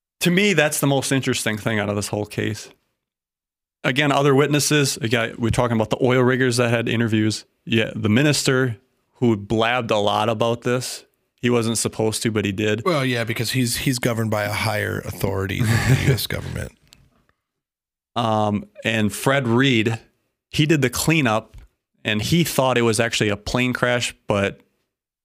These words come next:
Speaker 1: he later found out that it was a U F O crash. He was assigned to clean up the gro-, uh, the garbage, like the cigarette butts, all that stuff,
Speaker 2: Yeah, yeah.
Speaker 1: wrappers that they left behind when they were working there for two weeks.
Speaker 2: Boy, oh boy, I bet you he would have found some little,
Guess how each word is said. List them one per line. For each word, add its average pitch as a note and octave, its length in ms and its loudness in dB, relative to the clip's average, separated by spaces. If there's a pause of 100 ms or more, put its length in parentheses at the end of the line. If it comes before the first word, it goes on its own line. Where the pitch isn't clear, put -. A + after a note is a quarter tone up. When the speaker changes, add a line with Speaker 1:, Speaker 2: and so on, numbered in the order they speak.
(140)
Speaker 1:
he A#2 140 0
later A2+ 320 2
found G#2+ 240 -2
out G#2 80 -2
that G#2+ 80 -2
it G#2+ 40 0
was G2+ 120 0
a G2+ 40 2
U G#2 60 2
F G#2 140 -4
O G#2 80 0
crash. G2+ 340 -2
He A#2+ 60 2
was A#2 100 2
assigned G#2 300 0
to G#2 80 -2
clean G#2+ 160 -2
up G2+ 100 -4
the G#2 80 -2
gro-, G#2 240 0
uh, G#2+ 240 -2
the G2 160 -2
garbage, A2 380 0
like F#2+ 160 -2
the G#2+ 60 -4
cigarette A2 540 -2
butts, G2+ 440 -2 (100)
all A2+ 160 2
that A2 160 0
stuff, - 380 -2
Speaker 2:
Yeah, B2+ 220 2
yeah. B2 120 4
Speaker 1:
wrappers A2 480 2
that G2+ 140 -2
they G#2 100 0
left G#2 240 0
behind G#2 320 -4
when G#2 80 -4
they G#2 80 -2
were G2+ 160 -2 (380)
working C3+ 360 2
there A2 120 0
for A2+ 120 -2
two A2 220 0
weeks. G2 400 0
Speaker 2:
Boy, C3+ 280 2
oh A2+ 120 0
boy, A#2 400 0
I G#2+ 40 -2
bet A#2 180 -4
you A2 120 -2
he A#2 200 -2
would A2+ 160 0
have G2+ 100 -2
found G#2+ 380 -4
some G#2+ 180 -6
little, G#2 420 -4